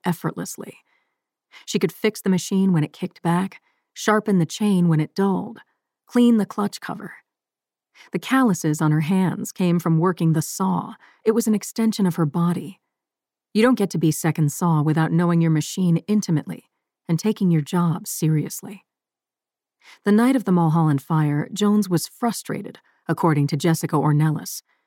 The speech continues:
It was taking a long time for the civilian crews to get the hoses up the ravine,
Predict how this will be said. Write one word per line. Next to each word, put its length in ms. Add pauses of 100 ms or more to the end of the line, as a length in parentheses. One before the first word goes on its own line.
(540)
It 60
was 120
taking 280
a 80
long 320
time 380
for 140
the 60
civilian 600
crews 420
to 100
get 140
the 80
hoses 580
up 140
the 100
ravine, 600